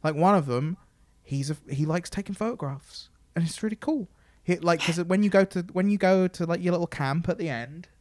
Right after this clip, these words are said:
like, at the end of the day, you set up camp, like, you do all your stuff, and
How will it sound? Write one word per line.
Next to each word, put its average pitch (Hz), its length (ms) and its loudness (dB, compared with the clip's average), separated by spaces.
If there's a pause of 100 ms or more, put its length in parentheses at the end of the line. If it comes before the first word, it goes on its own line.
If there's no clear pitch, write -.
like, 127 300 -6
at 131 100 -8
the 139 100 0
end 139 160 2
of 165 40 0
the 185 60 0
day, 135 340 4 (460)
you - 40 -14
set 139 180 -2
up 139 100 -4
camp, 143 400 -2
like, 123 160 -4
you 139 160 -4
do 135 180 -6
all 131 60 -4
your 131 80 -6
stuff, 123 540 -8
and 131 500 -2